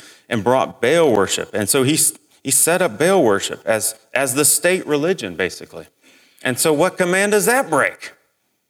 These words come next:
Number one. <laughs> And so in eight seventy B C, roughly,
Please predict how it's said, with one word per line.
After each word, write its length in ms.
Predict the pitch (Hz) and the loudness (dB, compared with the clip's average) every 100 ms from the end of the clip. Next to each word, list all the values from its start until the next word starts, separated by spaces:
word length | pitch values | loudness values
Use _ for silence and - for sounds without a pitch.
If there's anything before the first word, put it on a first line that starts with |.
| _ - | _ -16
Number 260 | 113 101 | -14 -12
one. 520 | 85 98 143 202 139 - | -12 -10 -6 -6 -6 -10
<laughs> 500 | _ _ - _ 135 - - _ _ - - - _ _ _ _ _ _ | _ _ -20 _ -6 -6 -18 _ _ -20 -20 -20 _ _ _ _ _ _
And 160 | 113 107 | -6 -2
so 220 | 131 117 | 2 2
in 80 | 117 | 4
eight 160 | 127 | 2
seventy 500 | 123 - 160 151 104 | 2 2 2 2 0
B 180 | 90 95 | 0 -2
C, 280 | - 95 92 | -2 -2 -2
roughly, 460 | 90 87 - 98 | -2 -4 -8 -12